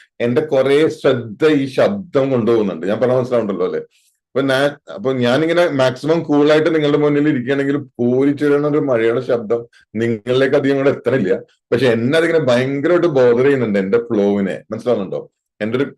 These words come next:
എന്റെ ഒരു നാച്ചുറൽ ഫ്ലോവിനെ ഈ, ഈ ഭീകരമായ മഴയുടെ ശബ്ദം അലട്ടുന്നുണ്ട്. അത് അങ്ങോട്ട് എത്താത്തത് ഈ, ഈ ലാപ്ടോപ്പിന്റെ ഗുണം കൊണ്ട്, ഏഹ്, സൗ-, എന്താ പറയാ, സൗണ്ട് ക്യാൻസൽ ആയി പോകുന്നതുകൊണ്ടാണ് എത്താത്തത്.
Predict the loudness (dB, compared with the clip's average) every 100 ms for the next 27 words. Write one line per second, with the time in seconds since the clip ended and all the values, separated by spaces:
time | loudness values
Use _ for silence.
0 | -10 -4 -2 0 0 -2 0 -2 -2 0
1 | 0 0 0 -4 -8 _ _ _ -10 -10
2 | -10 -6 0 0 2 0 2 2 2 2
3 | 2 0 -2 -2 -2 -4 -8 _ _ -20
4 | -20 _ -2 0 0 0 0 0 2 2
5 | -2 -2 0 0 0 2 2 2 0 -2
6 | -8 -4 -4 -6 -14 _ _ _ _ -4
7 | 0 0 2 0 0 0 0 0 0 -2
8 | -4 -8 _ _ -8 -8 -2 -2 -2 -4
9 | 0 2 2 2 0 0 0 0 0 0
10 | 0 2 2 0 0 0 0 2 0 0
11 | -2